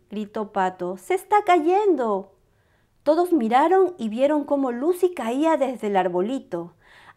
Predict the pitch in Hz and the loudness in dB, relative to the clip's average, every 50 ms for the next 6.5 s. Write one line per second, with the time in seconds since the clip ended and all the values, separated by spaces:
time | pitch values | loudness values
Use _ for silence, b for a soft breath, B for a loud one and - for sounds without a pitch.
0 | b - 381 415 427 427 427 427 415 403 370 349 320 - - - 359 392 415 427 | b 2 4 6 6 8 8 8 6 6 6 4 2 -2 -2 0 2 4 4 4
1 | 415 403 359 311 311 302 302 - 277 269 254 247 247 240 240 233 226 220 220 220 | 4 4 4 2 0 -4 -6 -6 -2 -2 0 0 -2 -4 -4 -2 -2 -2 -2 -2
2 | 214 214 208 196 196 196 202 196 B B B B B B - 453 466 453 466 - | -2 0 0 0 0 0 -2 -4 B B B B B B -10 -6 -4 -2 -2 2
3 | - 415 415 403 330 311 330 339 359 359 349 370 339 330 - 370 381 392 415 415 | 2 0 2 2 2 4 4 4 4 4 4 2 0 0 0 2 2 2 4 4
4 | 403 339 - - - _ _ _ _ _ _ _ _ _ _ _ _ _ _ _ | 2 2 0 -2 -8 _ _ _ _ _ _ _ _ _ _ _ _ _ _ _
5 | - 208 202 196 196 214 240 285 311 - 370 359 403 - 349 254 220 190 170 165 | -6 -4 -4 -2 -4 -4 -4 -6 -4 0 0 0 0 0 -2 -2 -2 -4 -4 -6
6 | 170 165 - 180 175 190 220 233 208 | -8 -8 -10 -8 -6 -6 -6 -6 -8